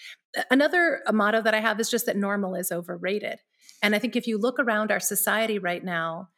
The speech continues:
what passes for normal is really quite sick. And I think, you know, a lot of that awareness, um, a book that came out recently, and I think you've probably talked to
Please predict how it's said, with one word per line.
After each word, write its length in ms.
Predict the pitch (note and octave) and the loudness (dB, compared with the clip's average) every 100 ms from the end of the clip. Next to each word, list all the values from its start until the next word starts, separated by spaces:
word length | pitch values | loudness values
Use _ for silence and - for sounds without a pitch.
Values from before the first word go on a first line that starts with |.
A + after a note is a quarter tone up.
| _ | _
what 240 | G3 G#3 - | -2 -2 2
passes 500 | C4+ C4+ C4+ B3+ - | 2 2 2 0 0
for 160 | A3 | 0
normal 500 | G3+ F#3 F#3 E3+ E3+ - | 0 0 -2 -2 -4 -2
is 160 | G#3 | -2
really 340 | A3 C4+ C#4+ A3+ | -2 -2 -2 -2
quite 280 | - G3 | -2 0
sick. 420 | - - F#3 - - _ _ _ - | 2 0 0 -8 -20 _ _ _ -2
And 140 | G3+ | 0
I 80 | G3 | 2
think, 320 | G3+ A#3 G#3+ | 2 0 0
you 80 | G#3+ | 0
know, 160 | F#3+ F3 | 0 0
a 60 | |
lot 320 | F3+ F#3 G3 G#3 | -2 2 2 2
of 140 | F#3+ | 0
that 260 | F3 E3+ - | 0 0 0
awareness, 680 | F3 F3+ F#3 F#3 F3 - | -4 -2 -2 -2 -2 0
um, 320 | F3+ E3 F3 - | 0 -2 -6 -6
a 60 | G3 | -4
book 260 | F#3 G3 | -2 -4
that 100 | - | -6
came 200 | - G3+ | -6 -2
out 120 | G3+ F#3 | -2 -2
recently, 440 | F#3+ F#3 E3 F3 | -2 -2 -4 -4
and 80 | F3 | -6
I 20 | |
think 180 | F#3+ - | -6 -10
you've 120 | F#3+ | -8
probably 380 | F#3+ F3+ F3 F3+ | -6 -6 -4 -6
talked 360 | - F#3+ - - | -4 -6 -6 -6
to 280 | - F3 | -2 -2